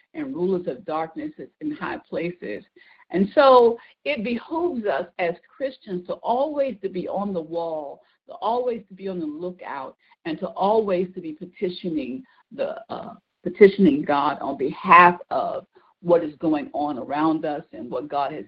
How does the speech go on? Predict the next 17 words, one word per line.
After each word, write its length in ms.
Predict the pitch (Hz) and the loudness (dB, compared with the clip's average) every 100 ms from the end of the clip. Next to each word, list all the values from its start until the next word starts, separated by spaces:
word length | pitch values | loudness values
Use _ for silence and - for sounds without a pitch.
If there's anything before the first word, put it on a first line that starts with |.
| - | -12
given 220 | 120 110 | -10 -12
us 100 | 120 - - | -14 -18 -14
charge 360 | 165 123 110 - | -6 -6 -6 -6
over 520 | 143 143 139 123 - - - - - - | -2 -2 -2 -6 -6 -10 -20 -20 -12 -2
and 160 | 165 | 2
what 180 | 247 269 | 2 2
we 220 | 302 302 - | -2 -4 -6
see, 300 | 349 - - 175 | -6 -6 -6 -8
because 360 | 190 240 226 233 - | -6 -2 -2 -4 -14
prayer, 600 | - 320 403 285 180 214 _ _ _ _ _ _ _ _ _ _ _ _ _ _ | -6 -2 0 0 -2 -6 _ _ _ _ _ _ _ _ _ _ _ _ _ _
it, 120 | 180 - 240 | -12 -8 -4
it 20 | |
does 160 | 320 403 - | 0 -2 0
not, 200 | 339 - - _ _ | -4 -4 -14 _ _
you 160 | 269 440 | 0 0
don't 260 | 370 - | 0 -2
know 720 | 233 220 233 226 170 151 180 | -2 0 0 0 -2 -4 -10